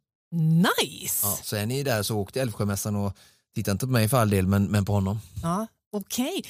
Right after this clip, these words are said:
Speaker 2: Muskelberg som springer milen på typ trettiotvå och en halv minut, liksom. Det är
Speaker 1: Ja.
Speaker 2: väldigt svårt att ta in.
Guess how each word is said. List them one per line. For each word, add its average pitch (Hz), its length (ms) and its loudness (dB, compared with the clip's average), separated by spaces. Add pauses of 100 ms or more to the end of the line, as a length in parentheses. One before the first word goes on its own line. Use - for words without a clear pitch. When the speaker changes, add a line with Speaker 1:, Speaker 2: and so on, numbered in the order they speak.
(220)
Speaker 2:
Muskelberg 127 640 4
som 123 120 0
springer 113 240 2
milen 107 340 2
på 110 80 0
typ 101 180 0
trettiotvå 98 340 -2
och 101 60 4
en 98 60 4
halv 95 160 2
minut, 92 340 -2
liksom. 80 240 -8
Det 101 80 0
är 98 60 0
Speaker 1:
Ja. 90 60 0
Speaker 2:
väldigt 98 180 -2
svårt 98 200 -2
att - 60 -16
ta 104 100 -4
in. 101 180 -6